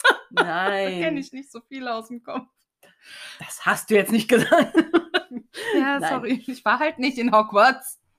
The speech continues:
Speaker 2: Nein, mein Brief kam auch nie an,
Speaker 1: Ja.
Speaker 2: übrigens.
Speaker 1: Hm.
Speaker 2: Mhm.
Speaker 1: Ähm, ja, also ich hab ja auch mal den Test auf Pottermore gemacht,
Speaker 2: Mhm.
Speaker 1: natürlich. Ich hab den auch zweimal gemacht in Abstand von mehreren Jahren, um zu gucken, ob sich das vielleicht irgendwann bei mir verändert
Speaker 2: Ich
Speaker 1: hat.
Speaker 2: auch.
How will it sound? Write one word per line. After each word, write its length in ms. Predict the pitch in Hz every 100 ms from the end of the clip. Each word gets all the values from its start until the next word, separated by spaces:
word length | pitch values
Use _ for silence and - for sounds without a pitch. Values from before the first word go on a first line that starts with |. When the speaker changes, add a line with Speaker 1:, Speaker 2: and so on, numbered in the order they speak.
| _ _
Speaker 2:
Nein, 540 | 190 185 165 185 220
mein 200 | 208 214
Brief 200 | 220 226
kam 160 | - 220
auch 140 | 180 175
nie 160 | 151
an, 120 | 147 202
Speaker 1:
Ja. 300 | 185 180 - _
Speaker 2:
übrigens. 540 | 165 - 151 143 147 -
Speaker 1:
Hm. 260 | 151 156 _ _ _ - -
Speaker 2:
Mhm. 200 | 185 170
Speaker 1:
Ähm, 520 | 262 294 294 311 330 320 _ -
ja, 160 | 240
also 180 | 220 220
ich 80 | 233
hab 120 | 320
ja 280 | 330 277 240
auch 100 | 247
mal 220 | 247 233 226
den 380 | 220 214 208 214
Test 280 | 247 240 -
auf 260 | 220 220
Pottermore 440 | - 320 214 185 180
gemacht, 400 | 170 175 262 _
Speaker 2:
Mhm. 100 | 185
Speaker 1:
natürlich. 540 | 185 175 180 180 311 _ _ _ _ _ _ -
Ich 100 | 240
hab 120 | 320
den 120 | 370
auch 260 | 302 294 -
zweimal 460 | - 262 247 262 285
gemacht 240 | 220 226
in 80 | 240
Abstand 320 | 220 - 220 220
von 100 | 214
mehreren 360 | 208 208 196
Jahren, 260 | 196 240 220
um 100 | 190
zu 100 | 214
gucken, 240 | 208 214 190
ob 100 | 180
sich 120 | 196
das 140 | - 190
vielleicht 300 | 202 185 185
irgendwann 280 | 196 185 185
bei 80 | 180
mir 140 | 180
verändert 420 | - 202 392 349
Speaker 2:
Ich 80 | 240
Speaker 1:
hat. 140 | 190
Speaker 2:
auch. 400 | 214 254 269 294